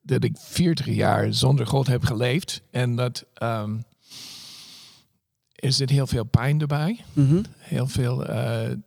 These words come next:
Speaker 1: dingen die ik liever niet dat ik had gedaan.
Speaker 2: Ja.
Speaker 1: En een soort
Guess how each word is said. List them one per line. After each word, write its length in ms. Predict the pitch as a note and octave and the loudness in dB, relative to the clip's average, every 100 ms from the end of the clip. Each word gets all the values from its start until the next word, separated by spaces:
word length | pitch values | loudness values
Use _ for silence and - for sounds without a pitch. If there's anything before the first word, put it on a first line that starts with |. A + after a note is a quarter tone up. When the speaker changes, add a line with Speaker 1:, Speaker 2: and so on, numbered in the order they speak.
| _ _ _ | _ _ _
Speaker 1:
dingen 380 | D#3 C#3 B2+ B2+ | -6 -2 0 0
die 180 | A#2+ | -2
ik 100 | A#2 C3+ | -2 0
liever 300 | B2+ B2+ A#2 | 0 0 0
niet 280 | A#2 D#3+ | 0 0
dat 100 | - | 0
ik 100 | C#3+ | -2
had 160 | C3 C#3+ | 0 0
gedaan. 380 | - G#2+ A2+ A#3+ | 0 0 0 0
Speaker 2:
Ja. 240 | D3+ A#2+ G#2+ - - - - _ | 2 2 2 -8 -20 -20 -20 _
Speaker 1:
En 640 | - C3 B2+ B2 B2+ B2+ A#2+ _ _ | -4 0 2 2 2 0 -4 _ _
een 120 | - C#3 | -4 0
soort 240 | D3 C#3 | 2 0